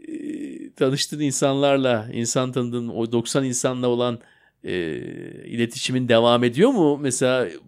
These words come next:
iş dışında onları aradığın oldu mu hiçbir zaman? E, veya karşılaştığın oldu mu başka yerlerde? Veya onlar sana, e, "Ya işte Akın ne haber, nasılsın?" falan dedi mi? <laughs>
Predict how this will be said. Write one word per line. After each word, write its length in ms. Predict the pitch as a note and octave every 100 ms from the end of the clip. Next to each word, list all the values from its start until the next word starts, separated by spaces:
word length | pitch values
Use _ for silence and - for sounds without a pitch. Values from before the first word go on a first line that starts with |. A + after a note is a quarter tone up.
| -
iş 340 | - D#3 -
dışında 360 | D3+ - C#3+ D3
onları 300 | C#3+ C#3+ C#3+
aradığın 320 | C3+ C3+ D3
oldu 300 | C#3+ C#3+ F#3
mu 80 | G3
hiçbir 220 | D#3+ C#3+
zaman? 400 | C3 B2 A#2+ C3 _ _ _ _ _
E, 300 | - B2 A#2
veya 460 | A#2+ B2 B2+ B2 A#2+
karşılaştığın 680 | - C3 B2+ C3 B2+ - C3
oldu 280 | B2+ C3 E3
mu 80 |
başka 280 | D3 C3+ -
yerlerde? 560 | A#2+ A#2 A#2 A#2 A#2 A#2+ _ -
Veya 180 | B2
onlar 260 | B2+ B2+ D3
sana, 420 | D3 C#3+ C3+ A#2+ F#2+
e, 180 | G2+ E2 - - - - - - - - - -
"Ya 220 | - B2
işte 280 | A#2+ - B2
Akın 360 | A#2 - C#3 B2+
ne 40 |
haber, 360 | B2+ C3 C3 A#2+
nasılsın?" 420 | D#3+ - - D#3+
falan 280 | E3+ D#3+ D3+
dedi 220 | C#3+ E3+
mi? 220 | G#3+
<laughs> 40 | C3